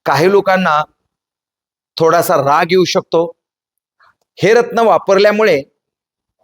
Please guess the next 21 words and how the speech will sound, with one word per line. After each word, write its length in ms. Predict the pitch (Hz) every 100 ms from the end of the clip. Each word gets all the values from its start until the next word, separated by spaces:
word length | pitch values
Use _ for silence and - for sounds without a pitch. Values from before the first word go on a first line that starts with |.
| _ _ _ -
भित्र्या 340 | 151 175 214 220
माणसाने 460 | 220 196 220 220
हे 180 | 190 196
रत्न 280 | 196 - 202 143
जरूर 280 | 151 185 214
वापरावं, 500 | 170 160 135 123 131 _ _ _ _
त्याचा 280 | 160 156 208
त्याच्या 320 | 202 156 190
आयुष्यात 460 | 175 190 - 170 135 - _ _ _ _ _ _
धीटपणा 560 | 113 196 220 190 185 196
निर्माण 400 | 175 147 156 139
होतो, 280 | 123 - 110 _ _
कारण 260 | 151 180 185
ते 80 | 214
मंगळाचं 540 | 165 143 175 185 202
रत्न 240 | 156 143
आहे 260 | 131 104 113 _ _ _ -
आणि 120 | 147
मंगळ 500 | 160 160 165 220 185 165 _ _
हा 180 | - 151
स्वतः 500 | 165 151 147 190 143